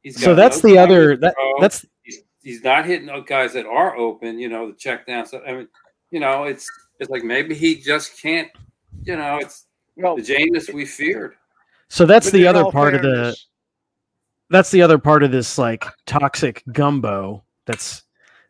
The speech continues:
Speaker 2: that we're all cons-, forced to consume right now, that there are other things that he's not doing right.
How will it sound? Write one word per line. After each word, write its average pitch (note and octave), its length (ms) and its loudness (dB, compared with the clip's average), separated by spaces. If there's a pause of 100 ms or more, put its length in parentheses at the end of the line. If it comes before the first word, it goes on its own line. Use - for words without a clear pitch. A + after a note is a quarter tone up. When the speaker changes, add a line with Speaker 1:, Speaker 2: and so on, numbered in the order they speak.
Speaker 2:
that C3 180 0
we're C3 220 0
all C3 120 2
cons-, C3 440 -10
forced D3+ 400 -2
to B2 200 -4 (100)
consume C3+ 560 -2
right A2 200 -6
now, G#2+ 420 -10 (460)
that A#2+ 380 -6 (340)
there D#3 200 4
are D#3 260 4
other F3+ 260 4
things B2 440 -4
that C3+ 120 -4
he's B2+ 220 -4
not B2 280 -6
doing B2 300 -4
right. G2+ 320 -10